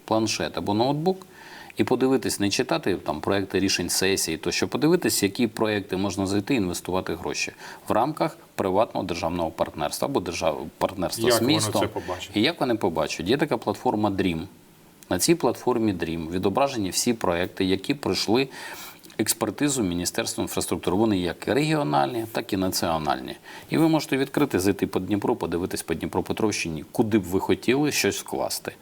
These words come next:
Speaker 1: Друге. Слід розуміти, що невеличкі громади, давайте сьогодні будемо казати
Speaker 2: Так.
Speaker 1: про Синельниківський район, вони не мають в своєму штаті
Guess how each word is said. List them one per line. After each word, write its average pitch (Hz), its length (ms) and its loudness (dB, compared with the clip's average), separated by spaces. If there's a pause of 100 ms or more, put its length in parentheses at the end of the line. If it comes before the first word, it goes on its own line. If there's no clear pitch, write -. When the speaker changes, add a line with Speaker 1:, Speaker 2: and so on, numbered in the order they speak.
(220)
Speaker 1:
Друге. 104 420 2 (640)
Слід 185 260 4
розуміти, 131 540 2
що - 140 0
невеличкі 139 540 4
громади, 139 460 2
давайте 95 300 2
сьогодні 85 260 -2
будемо 80 240 -6
казати 90 360 0
Speaker 2:
Так. - 80 -6
Speaker 1:
про 104 80 2
Синельниківський 95 640 -2
район, 156 380 0
вони 143 240 4
не 147 140 2
мають 107 340 2
в - 40 -6
своєму 101 260 2
штаті - 480 -2